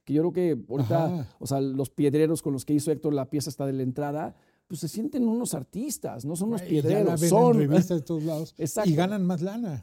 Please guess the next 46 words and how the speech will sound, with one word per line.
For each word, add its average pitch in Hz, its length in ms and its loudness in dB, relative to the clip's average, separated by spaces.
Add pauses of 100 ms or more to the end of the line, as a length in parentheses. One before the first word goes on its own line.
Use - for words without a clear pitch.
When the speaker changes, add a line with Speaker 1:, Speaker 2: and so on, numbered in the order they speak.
Speaker 1:
Y 170 160 0
ga-, 143 240 -2
ganan 147 300 0
más 180 240 -2
lana. 202 580 -2
Speaker 2:
Y 196 40 -4
tienen 160 180 0
trabajo. 156 500 -4
Speaker 1:
Pero, 233 300 -2
pero 254 160 -2
lo 262 80 -4
más 349 200 -8
impo-, 294 200 -8
o 185 40 -2
sea, 185 160 -4 (120)
independientemente 240 560 -4
de 220 80 2
la 165 80 2
lana, 160 360 0
se 165 180 -4
sienten 180 420 -2
vistos. - 520 -8
Speaker 2:
Ajá. 117 320 -8
Speaker 1:
Y 165 100 -2
esa 185 120 -2
es 190 60 -6
la 156 80 -4
parte 156 240 -6
para 135 180 -4
mí 143 160 -2
clave, 80 380 -8
cuando 127 200 -8
tienes 175 180 -4
la 170 80 -4
capacidad 143 460 -6
de 127 300 -6
Speaker 2:
Carla 135 80 0
Speaker 1:
decirle 147 280 4
Speaker 2:
Fernández 143 440 0
igual, 143 460 -2
Giacampotti 127 560 -4
igual. 160 340 2 (180)
Speaker 1:
Exacto. 175 360 4
Speaker 2:
Hay, - 60 -2
hay 202 60 4
mucha, 220 320 -4